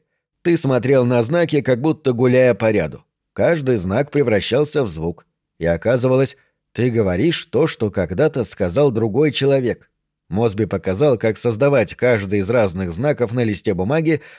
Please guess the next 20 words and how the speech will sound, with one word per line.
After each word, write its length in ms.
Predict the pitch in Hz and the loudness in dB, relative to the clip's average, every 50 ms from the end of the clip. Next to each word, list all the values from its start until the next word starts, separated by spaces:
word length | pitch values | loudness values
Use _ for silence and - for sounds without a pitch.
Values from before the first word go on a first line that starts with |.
| _ | _
с 100 | - - | -18 -8
помощью 460 | - 175 185 175 165 143 - - 127 104 | -4 -2 0 0 0 -2 -2 -2 -4 -2
палочки 580 | - - 147 151 147 139 123 - - 135 135 | 0 2 2 4 4 2 0 -2 -4 -4 -4
с 80 | 120 - | -2 -2
сердцевиной 680 | - 147 123 107 - 107 101 92 113 117 113 113 110 | -2 -2 -2 -2 -2 -4 -2 -2 -2 -2 -2 -2 -4
из 280 | - - 139 110 - - | -4 -8 -10 -12 -12 -8
сажи. 380 | - - 73 67 - - 50 - _ _ _ _ _ _ _ _ _ _ - | -6 -6 -6 -6 -8 -12 -18 -20 _ _ _ _ _ _ _ _ _ _ -8
На 180 | - 98 107 | -4 -4 -2
обычном 400 | 127 160 190 185 - - 123 117 | 0 0 0 -2 -2 -2 -2 0
уроке 380 | 120 147 180 170 - 165 151 127 - - - - - - | 0 0 0 0 2 0 0 0 -2 -10 -20 -18 -10 -4
Мосби 420 | 104 139 180 185 151 135 156 151 | -2 0 0 0 2 2 0 0
произносил 640 | - - 135 135 127 113 127 127 113 - 147 151 147 | 0 2 2 2 2 2 0 0 0 0 0 -2 -2
фразу, 580 | - - 101 101 98 98 92 98 - - - _ _ _ - | 0 0 2 2 2 2 2 0 -4 -4 -6 _ _ _ -4
а 100 | 101 98 | -2 0
потом 320 | 107 123 - 190 190 170 | 0 0 0 0 0 0
записывал 640 | 139 104 120 98 - 147 160 151 - 156 156 156 147 | 2 0 0 0 0 -2 -6 -4 -4 -2 -2 -2 -2
сказанное. 680 | - - - 101 92 82 80 90 87 87 85 76 - - _ _ _ _ _ _ _ _ _ _ | -2 -2 0 0 0 0 -2 -4 -6 -6 -6 -8 -12 -18 _ _ _ _ _ _ _ _ _ _
"Когда 640 | - 104 104 101 98 113 101 104 143 151 147 135 | -4 -2 -2 -2 -2 -4 0 2 4 4 4 4
наступает 800 | 123 120 117 107 - - 117 104 - - 120 117 110 101 92 82 71 | 2 0 -2 -2 -4 -4 -4 -6 -2 0 2 2 4 4 2 0 -2
ночь, 420 | 85 90 104 127 165 170 - - | -4 -2 -2 0 -2 -2 -4 -8